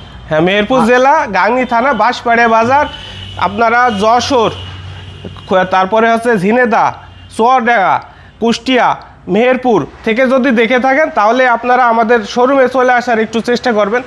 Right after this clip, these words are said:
Speaker 1: তাহলে আমাদের কি হয়, দায়িত্বটা আপনাদের উপর চলে যায়। আর যখন আমরা পাঠাই, আমরা কিন্তু আমাদের নিজের মতো করে পাঠাই, খুব দেখে শুনে বুঝে আপনাদেরকে পাঠাই থাকি। আর যদি কাছাকাছি থেকে থে-, দেখে থাকেন,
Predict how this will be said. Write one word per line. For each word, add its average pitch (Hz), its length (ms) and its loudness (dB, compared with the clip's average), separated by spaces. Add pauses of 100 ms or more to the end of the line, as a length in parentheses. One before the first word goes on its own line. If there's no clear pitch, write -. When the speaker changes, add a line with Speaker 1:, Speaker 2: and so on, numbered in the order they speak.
Speaker 1:
তাহলে 226 280 2
আমাদের 240 360 2 (220)
কি 254 140 2
হয়, 277 240 2 (340)
দায়িত্বটা 254 460 0
আপনাদের 269 420 2
উপর 247 180 2
চলে 240 260 0
যায়। 151 180 2 (200)
আর 185 100 2
যখন 247 220 2
আমরা 269 300 2
পাঠাই, 269 460 0
আমরা 233 280 0
কিন্তু 285 220 -2
আমাদের 254 340 2
নিজের 269 280 2
মতো 302 220 2
করে 285 220 2
পাঠাই, 262 380 0 (300)
খুব 269 220 2
দেখে 262 240 2
শুনে 285 280 2
বুঝে 262 420 2
আপনাদেরকে 240 480 0
পাঠাই 214 340 0
থাকি। 185 280 -2 (240)
আর 175 120 0
যদি 240 200 2
কাছাকাছি 269 560 0
থেকে 285 240 0
থে-, 240 140 -2
দেখে 233 260 2
থাকেন, 262 280 2